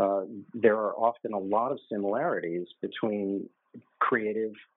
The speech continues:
people, uh, in the ways that they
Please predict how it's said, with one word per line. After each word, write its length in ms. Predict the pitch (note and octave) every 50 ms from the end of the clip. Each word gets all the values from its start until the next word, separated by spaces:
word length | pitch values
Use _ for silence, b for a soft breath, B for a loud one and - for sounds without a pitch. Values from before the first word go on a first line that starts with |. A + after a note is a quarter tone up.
| _ -
people, 560 | - - D#3 G3 - - F2+ D#2+ E2 E2+ - b b b b b b b b
uh, 340 | - G2 G#2+ - - - - - -
in 520 | A2+ A2 G#2+ G#2+ G#2+ A2 A2 A2 A2 A2 - _ _ _ _ _ _ _ -
the 560 | G2 F#2+ G2+ G#2 G#2 - - - A#2 G#2+ A2
ways 400 | G2+ G2 G#2 G#2+ A2 A2+ A#2+ A#2+ A2+ - _ _ -
that 160 | G#2+ G2+ - - -
they 340 | G#2 G2 G2 G2 F#2+ F#2+